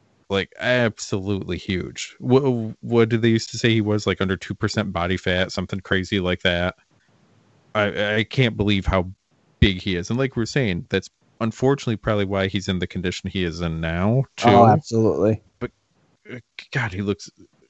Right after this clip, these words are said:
Speaker 1: amazing. Like, it, it, it's, it's obvious why you want to make him the star. You know,
Speaker 2: Right.
Speaker 1: he just looked incredible for it. Um, but,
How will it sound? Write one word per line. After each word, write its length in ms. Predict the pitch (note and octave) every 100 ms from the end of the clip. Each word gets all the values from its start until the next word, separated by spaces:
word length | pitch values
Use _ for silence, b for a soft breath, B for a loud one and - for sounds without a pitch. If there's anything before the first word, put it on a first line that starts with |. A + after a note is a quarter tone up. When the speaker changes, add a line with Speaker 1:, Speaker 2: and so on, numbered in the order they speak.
| _ _ - F2
Speaker 1:
amazing. 840 | B2 G#2 G#2 A2 G#2+ G#2 F#2 E2+ -
Like, 380 | A#2+ A2 F#2+ -
it, 160 | B2+
it, 220 | A#2+ A2+
it's, 480 | C3 A2 - - - -
it's 160 | C#3 C3+
obvious 440 | B2 A#2+ G#2+ -
why 220 | A2+ G2+
you 200 | G2 G2
want 240 | F#2+ F#2+ -
to 80 | G2
make 180 | F2 -
him 80 | F#2
the 100 | F2
star. 360 | - E2+ D#2+ - b b _ -
You 80 |
know, 180 | A2+ G#2+
Speaker 2:
Right. 80 | G2+
Speaker 1:
he 60 | F#2+
just 240 | G2 -
looked 300 | A2 G#2+ _
incredible 440 | F2+ - F#2+ F#2 F#2
for 320 | G2 F#2 F2+
it. 60 | - _ _ b b b b b b b b b -
Um, 340 | C3 A2+ G#2 -
but, 120 | C#3